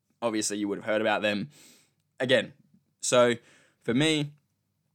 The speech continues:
'cause I get this a lot, actually, and when I open up about the things that I've spoken about, um, in terms of twenty nineteen, in terms of me growing up, or, you know, in person especially, or even with people asking about the, the meanings behind my tattoos, if you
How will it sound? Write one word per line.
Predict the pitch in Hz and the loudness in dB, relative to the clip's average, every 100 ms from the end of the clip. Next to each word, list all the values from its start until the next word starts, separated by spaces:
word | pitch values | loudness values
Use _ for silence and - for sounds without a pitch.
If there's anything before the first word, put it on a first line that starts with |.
| _ - | _ -10
'cause | 135 | -2
I | 156 | 2
get | 175 | 4
this | 170 - | 2 2
a | |
lot, | 127 104 - | 2 2 0
actually, | 98 - 98 101 98 | -4 -6 -6 -4 -4
and | 104 110 - | -4 -8 -2
when | 127 | 0
I | 135 123 | 2 2
open | 104 113 113 | 0 0 -2
up | 104 - | -6 -6
about | 92 104 90 | -6 -6 -6
the | |
things | 104 98 101 101 | -8 -8 -8 -8
that | 95 | -10
I've | 95 | -8
spoken | - 98 101 104 | -6 -6 -6 -4
about, | 101 104 - - - - _ - | -2 0 -2 -8 -20 -20 _ -6
um, | 101 95 95 95 87 - | -2 0 0 -2 -6 -6
in | 104 | -4
terms | 117 104 92 | -2 -2 -4
of | - | -6
twenty | 110 98 | -6 -6
nineteen, | 90 - 156 135 | -6 -4 -2 -2
in | 113 | -2
terms | 104 101 | -2 -4
of | 98 | -4
me | 98 | -6
growing | 98 98 104 | -2 0 2
up, | 135 143 - - _ _ - | 2 2 -2 -20 _ _ 2
or, | 107 107 107 | 6 8 6
you | 98 | 4
know, | 104 101 - | 0 -2 -2
in | 110 | -4
person | 143 135 147 135 | 2 4 4 2
especially, | 120 131 123 127 127 123 - _ _ | 0 2 2 2 -2 -2 -8 _ _
or | 101 107 107 101 | 4 6 6 4
even | 147 151 127 | 2 2 2
with | 110 | 0
people | 120 107 | 0 0
asking | 104 107 107 | 0 0 -4
about | 110 95 90 | -4 -4 -6
the, | - - | -12 -8
the | 107 | -2
meanings | 107 117 120 - | 0 2 0 0
behind | 101 110 107 | 2 2 2
my | 101 | -2
tattoos, | 101 107 143 120 107 | -4 -2 0 -2 -6
if | 101 | -8
you | 104 | -8